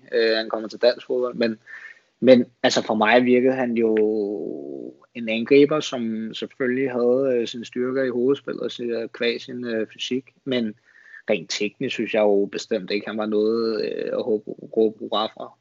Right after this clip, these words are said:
Øh, så det er jo selvfølgelig, øh, også bare flot, at han har drevet det, som han har indtil nu, øh, og er i gang med. Men, øh, men det, men det, det, det, det er sjovt. Det viser jo også bare, hvordan fodbold, øh, bliver set igennem forskellige øjne. Og, og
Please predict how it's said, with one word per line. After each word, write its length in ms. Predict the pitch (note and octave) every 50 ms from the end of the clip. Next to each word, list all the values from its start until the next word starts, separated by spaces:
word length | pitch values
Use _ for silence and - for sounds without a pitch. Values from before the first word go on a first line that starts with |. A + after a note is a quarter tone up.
| _ -
Øh, 480 | B2 A2+ A2 G#2+ G#2 G#2+ G#2+ A2 A2 A2
så 60 | A2
det 100 | G#2 -
er 80 | A2 A2+
jo 60 | G#2+
selvfølgelig, 360 | G#2 - A2 A2 A2+ A#2 A2+
øh, 240 | A2 A2 A2 G#2+ -
også 160 | A2 A2 -
bare 180 | - A#2+ A2 -
flot, 220 | - A2+ A2 A2+
at 120 | B2 A#2+ A#2
han 100 | A#2 A#2
har 340 | A#2 A2+ A2 A2 A2 A2 - _ - - - - - - - - - - - _ -
drevet 320 | - B2 A#2+ A#2 A#2+ B2+
det, 120 | D3 C3+
som 140 | B2+ C3 A#2+
han 140 | A2+ A#2 A2+
har 460 | A2 A2 A2+ G#2+ - - - - - -
indtil 260 | C3 B2 A#2 - A#2+
nu, 240 | A#2 B2+ C3+ C#3 - _ _ -
øh, 640 | - B2 A#2+ A#2 A2+ A2+ A2 A2 A2+ A2+ A2+ A2
og 60 | A2+
er 80 | A#2 A2+
i 40 | G#2+
gang 280 | - A#2+ A#2+ - -
med. 100 | D3 C#3 C#3 - _ -
Men, 280 | - A#2+ A#2 A#2+ A#2
øh, 540 | A2+ A2 A2 A2 G#2+ G#2+ G#2+ G#2+ A2 A2 B2
men 120 | B2 A2+
det, 260 | - - A#2+ B2 A#2 - _
men 140 | B2+ B2+ B2
det, 360 | C#3 D3 D3 D3+ D3 C#3+ C#3
det, 120 | D#3 C#3+ C3+
det, 200 | D#3 D#3+ E3 D#3+ _ _
det 80 | - C#3
er 40 | C3
sjovt. 320 | - D3+ C#3+ D3 C#3+ -
Det 80 | C#3+ C3+
viser 240 | C#3+ D3 C3 D3 C#3+
jo 40 |
også 200 | C3 B2+ B2+ -
bare, 160 | - A#2+ A#2+ B2
hvordan 260 | B2 A#2+ A#2+ A#2+ - _
fodbold, 400 | C3 B2+ C3 C3 B2 B2 - - A#2 A2+
øh, 760 | A2+ A2+ - - G1+ - - - - - - - - - _ _ _ _ _ _ _ _ _ _ _ _
bliver 200 | - - C3 A#2+
set 240 | - - C#3 B2 B2
igennem 260 | B2+ B2 A#2 A#2 A#2+
forskellige 340 | - A#2 - - B2+ B2+ B2+
øjne. 480 | A#2 A2+ A2 A2+ A#2 B2 B2 B2+ B2 -
Og, 360 | - - - - - - -
og 140 | - - -